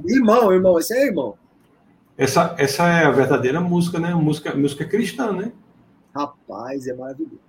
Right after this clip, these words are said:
Speaker 2: Essa é música cristã. Então não é toda música cristã que é ruim, não. De bar é boa, então, né?
Speaker 1: Não, eu tô falando assim, no momento gospel, a gente entra no buraco, não consegue sair. Agora, as pessoas são más? Não. As pessoas estão mal intencionadas? Não, calma, calma, não é isso.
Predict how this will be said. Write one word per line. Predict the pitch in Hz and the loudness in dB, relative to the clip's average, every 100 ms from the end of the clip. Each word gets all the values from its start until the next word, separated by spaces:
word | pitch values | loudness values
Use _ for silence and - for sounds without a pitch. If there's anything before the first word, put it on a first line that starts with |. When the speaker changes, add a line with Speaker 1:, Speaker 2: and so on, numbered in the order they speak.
| - - | -20 -20
Speaker 2:
Essa | - _ - 147 | -20 _ -4 0
é | |
música | 131 123 135 | 2 0 -2
cristã. | 160 160 147 | -2 -4 0
Então | 175 | 4
não | 190 | 6
é | |
toda | 190 185 | 6 6
música | 170 151 143 | 6 4 2
cristã | 139 - 135 | 2 0 0
que | 127 | 2
é | |
ruim, | 127 117 | 2 2
não. | 104 | 0
De | 131 | -2
bar | 113 113 135 - - | 4 6 6 4 -8
é | |
boa, | 123 104 98 | -4 -2 -2
então, | - - | -8 -16
né? | 113 254 | -12 0
Speaker 1:
Não, | 285 277 277 262 | 4 6 6 6
eu | 165 | 4
tô | 165 | 2
falando | - 214 240 | 2 2 2
assim, | 240 - | 0 0
no | 185 | -4
momento | 185 208 233 285 | -4 -4 -6 -2
gospel, | 226 233 254 - 240 | 0 0 -2 -2 -2
a | |
gente | 226 233 | 0 -4
entra | 226 254 | -6 -6
no | 277 | 0
buraco, | 339 285 220 254 | 0 2 -2 -2
não | 320 | -4
consegue | 311 339 330 | -4 -6 -6
sair. | 427 359 277 - - _ | 0 4 4 0 -20 _
Agora, | 254 269 240 220 | 2 4 4 0
as | 214 | 0
pessoas | 247 269 | 2 4
são | 254 208 | 2 0
más? | 233 220 160 | 2 2 2
Não. | 170 151 | 0 -2
As | - | -4
pessoas | 226 247 | -8 -4
estão | 233 | -2
mal | 196 | -2
intencionadas? | 180 156 180 202 165 131 - | -2 -4 -4 -2 -4 -6 -2
Não, | 233 165 190 160 | 0 0 0 -4
calma, | - 165 320 - - | -8 -8 -6 -8 -10
calma, | - 247 185 | -14 -14 -12
não | 226 | -10
é | 254 | -8
isso. | - - | -10 -12